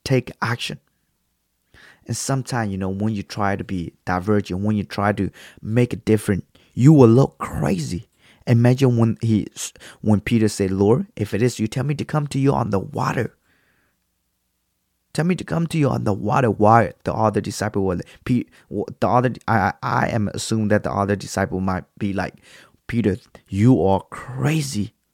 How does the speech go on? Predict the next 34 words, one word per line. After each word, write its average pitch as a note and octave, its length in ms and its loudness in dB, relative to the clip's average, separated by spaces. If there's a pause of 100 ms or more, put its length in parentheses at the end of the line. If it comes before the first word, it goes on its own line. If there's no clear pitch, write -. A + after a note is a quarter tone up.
(1300)
Are A#2 60 2
you B2 220 6
out C3 160 2
of C3 100 2
your A2 140 2
mind?" G2+ 560 0 (600)
Like, - 140 -4
people D3+ 220 -4
will, C3 240 4
will A#2 180 2
say A2+ 160 2
you G#2 160 4
look G#2 240 4
crazy G#2 460 0
when F#2+ 220 2
you F#2 100 0
actually F#2 460 -6 (380)
are E2 180 -8 (180)
passionate G2+ 480 -2
about E2+ 240 -2
something, F#2 440 -6
when G#2 120 0
you G2+ 160 -2
act, - 280 -6
when G2+ 260 0
you, F#2 180 0 (220)
uh, F#2+ 160 -2
follow F#2 360 -2
Jesus. - 520 -4 (1800)
But G#2+ 340 6
the A2 120 4
reality G#2+ 540 2
is F#2+ 140 -4
that F#2+ 340 0